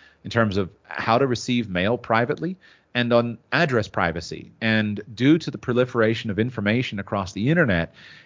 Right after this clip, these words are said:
it has become difficult to do that. Well, you go abroad, and a lot of times that's a really easy thing to solve. And it feels in some ways like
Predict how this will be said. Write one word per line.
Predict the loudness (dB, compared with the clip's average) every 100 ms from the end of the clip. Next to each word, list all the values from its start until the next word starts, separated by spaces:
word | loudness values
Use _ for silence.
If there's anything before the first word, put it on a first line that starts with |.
| 2
it | 2
has | 4
become | 0 0 0 0
difficult | -2 -2 -6 -6
to |
do | -2 0
that. | -2 -8 _
Well, | -12 -10
you | -4
go | 4 4
abroad, | 4 2 4 2 0
and | -2 -2 -2 -4
a |
lot | 2 4
of | 2
times | 0 -2 -2 -6
that's | -4 -2
a | -4
really | -6 -4 -2 -4 -4
easy | -4 -4 -6
thing | -8 -10
to | -10
solve. | 0 2 2 0 _ _ -20 -20 -4
And | 0 0
it | -2
feels | -4 4 6 6 2
in | -4 -6
some | -2 0 0
ways | 2 2 2 -2 -6
like | -2 0 0 -4